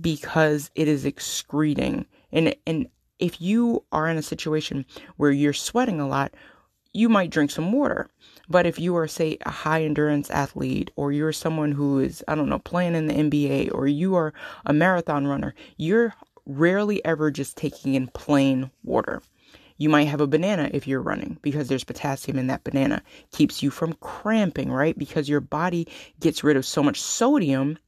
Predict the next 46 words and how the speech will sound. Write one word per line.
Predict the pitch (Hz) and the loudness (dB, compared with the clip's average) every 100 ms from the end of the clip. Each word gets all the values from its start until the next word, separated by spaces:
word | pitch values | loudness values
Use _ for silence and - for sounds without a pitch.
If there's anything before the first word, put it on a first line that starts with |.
| _ _ _ _ _ | _ _ _ _ _
and | 170 | -4
potassium | 156 - 170 160 143 135 | -4 0 0 0 0 0
actually | 135 - - | -2 -6 -10
balances | - 135 143 - - 170 - | -6 -2 -2 -4 -10 -16 -12
this. | - - - - - - - | -12 -12 -20 -20 -20 -20 -14
So | - 170 165 - - | 4 6 6 -2 -8
when | 156 160 170 | -2 0 2
you | 165 175 170 | 0 0 0
are | 151 160 165 165 | 0 2 2 2
working | 139 147 156 185 | 2 2 2 -2
out, | 220 233 - | 0 -2 -2
you | 190 | -2
might | 247 226 | -2 -2
drink | 156 147 | -4 -4
some | 147 139 | -4 -4
water, | 135 151 151 - | -4 -4 -6 -10
but | - | 2
if | 156 156 | 2 4
you're, | 156 156 | 2 2
again, | - 135 202 160 | 0 0 0 0
if | |
you're, | 143 139 | 0 0
like, | 135 - | 0 -6
some | - 139 135 - | -6 -6 -6 -4
endurance | 143 139 190 190 | -2 0 0 0
athlete, | - 139 139 - | 0 0 -2 0
or | 139 | -2
you're | 139 | -2
going | 151 156 147 | -2 -4 -4
to | - | -8
be | - | -8
sweating | 135 - 156 160 143 | -6 -4 0 2 2
for | - | -2
a | 139 | -6
prolonged | - 170 160 147 143 135 | 0 2 4 2 0 -2
amount | 143 135 | -2 0
of | 131 | -2
time | - 151 147 | -4 -4 -2
because | 131 123 | -2 -4
you | 131 | -4
do | 127 | -6
CrossFit | - 127 127 - 135 | 0 0 0 -4 -4
or | |
something | 131 - - | -2 -6 -4
like | - - | -4 2
that, | 233 233 | 2 2